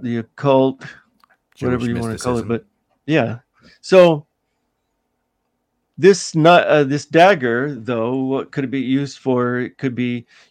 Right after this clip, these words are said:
Speaker 1: used for protection. If a person was seriously frightened, uh, for his life and maybe carried something like this, uh, to help him defend himself.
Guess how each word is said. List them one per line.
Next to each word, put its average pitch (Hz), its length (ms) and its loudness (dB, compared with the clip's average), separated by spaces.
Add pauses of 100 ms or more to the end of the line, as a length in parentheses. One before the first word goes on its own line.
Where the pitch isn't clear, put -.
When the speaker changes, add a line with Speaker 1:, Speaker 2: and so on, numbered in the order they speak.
Speaker 1:
used 131 480 -2
for - 200 -6
protection. 160 880 -2 (1300)
If 117 220 -10
a 117 60 -16
person 131 420 -6
was 117 160 -8
seriously 120 840 -4 (760)
frightened, 127 680 -4
uh, 120 280 -2
for 123 220 -4
his 110 160 -6
life 127 440 2
and 120 200 -6
maybe 127 360 -2 (300)
carried 135 400 2
something 147 260 -4
like 147 260 -4
this, 165 360 -4
uh, 127 260 -6 (880)
to 120 240 -4
help 139 240 0
him 143 340 -6 (320)
defend 139 320 0
himself. 160 540 -2